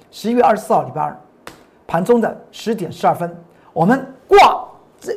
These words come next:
我们进场的时机点在这里。之后你去看一下，会买股票的是师傅还是徒弟？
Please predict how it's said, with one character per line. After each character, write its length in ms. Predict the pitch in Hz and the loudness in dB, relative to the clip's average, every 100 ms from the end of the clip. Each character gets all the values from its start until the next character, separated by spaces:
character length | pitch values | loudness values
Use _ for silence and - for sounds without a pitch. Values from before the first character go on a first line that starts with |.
| - | -4
我 120 | 190 | 0
们 160 | 190 220 | 2 2
进 240 | 359 254 | 2 2
场 160 | - 170 | 2 -4
的 80 | |
时 220 | 180 - 185 | -4 -6 -6
机 160 | 233 | -4
点 240 | 226 165 - - _ - | -2 -4 -6 -16 _ -2
在 100 | 202 | 2
这 200 | 311 190 | 4 4
里。 100 | - - - _ _ | 2 -14 -20 _ _
之 140 | - | -6
后 160 | 254 214 | -4 -2
你 100 | 160 | -6
去 120 | - | -10
看 180 | 175 175 | -8 -8
一 40 | 147 | -8
下， 160 | 156 - _ _ _ _ _ _ _ _ _ _ _ _ _ _ _ _ | -14 -18 _ _ _ _ _ _ _ _ _ _ _ _ _ _ _ _
会 200 | - 330 | -2 2
买 180 | 226 185 | 2 0
股 140 | 196 131 | -2 -8
票 200 | 185 160 | -6 -6
的 160 | - - _ | -8 -18 _
是 520 | - - - 247 - - _ _ | -20 -18 -10 -8 -8 -12 _ _
师 320 | - - 214 | -16 -6 -6
傅 140 | 196 | -6
还 180 | - 147 | -10 -12
是 80 | 151 | -14
徒 220 | - 143 | -16 -16
弟？ 180 | 151 | -16